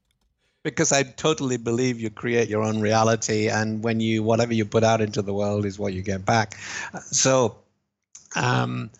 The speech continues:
I'm, uh, first of all, um, on a personal level, I, I just can't stop writing books. I've written eleven books now. I'm gonna write another two. I'm writing two this year.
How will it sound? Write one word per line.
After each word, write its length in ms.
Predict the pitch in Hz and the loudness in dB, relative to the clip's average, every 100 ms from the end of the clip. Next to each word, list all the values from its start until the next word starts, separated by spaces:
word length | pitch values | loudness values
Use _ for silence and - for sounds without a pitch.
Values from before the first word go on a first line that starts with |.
| _ _ _ _ _ _ - | _ _ _ _ _ _ -2
I'm, 320 | 147 160 151 | 0 0 -2
uh, 400 | 139 135 135 127 | 0 0 -2 -2
first 240 | 196 185 | 0 0
of 100 | 143 | -2
all, 300 | 135 123 120 | -2 0 0
um, 240 | 120 120 120 - _ - 151 | -4 -6 -8 -14 _ -20 -10
on 140 | 135 | -4
a 40 | 120 | -2
personal 460 | 117 160 151 127 | 2 4 4 0
level, 540 | 117 110 107 113 117 123 - | 0 -2 -2 -6 -8 -12 -14
I, 380 | 117 - 123 120 | -14 -4 -2 0
I 100 | 127 | 0
just 220 | 147 - | 0 -2
can't 280 | - 131 120 | 0 0 0
stop 220 | 120 107 | -2 0
writing 360 | 107 104 104 | -2 -2 -6
books. 380 | 110 107 - - | -4 -6 -6 -10
I've 480 | 107 107 104 101 104 | -6 -4 -4 -4 -2
written 400 | 113 107 107 104 | -2 -2 -4 -2
eleven 460 | 104 107 123 120 104 | 2 4 4 4 2
books 300 | 104 - - | 0 0 -2
now. 260 | 104 104 | 0 2
I'm 140 | 107 107 | 2 2
gonna 180 | 107 | 2
write 260 | 101 104 101 | 2 2 0
another 320 | 98 120 113 | 2 2 2
two. 320 | 101 - 160 131 | 0 2 4 6
I'm 120 | 110 | 4
writing 260 | 120 110 104 | 2 2 0
two 200 | 139 123 | 2 2
this 260 | 104 - | 2 -2
year. 360 | 98 101 101 | -2 -2 -2